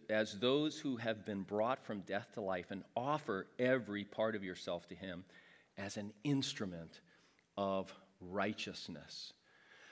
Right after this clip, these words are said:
Now, he doesn't tell us what that means. What does that look like, "Offer yourself to God"? Um, what, what, what does that specifically entail?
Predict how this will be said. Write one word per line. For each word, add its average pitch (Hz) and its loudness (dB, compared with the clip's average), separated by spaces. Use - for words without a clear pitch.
Now, 120 6
he 113 2
doesn't 147 6
tell 151 6
us 139 -2
what 131 -2
that 127 4
means. 127 -2
What 120 -4
does 120 -4
that 123 6
look 120 -2
like, 73 -6
"Offer 90 -2
yourself 85 -4
to - -12
God"? 78 -6
Um, 85 -8
what, 95 -6
what, 107 0
what 107 0
does 110 4
that 101 6
specifically 110 -4
entail? 95 2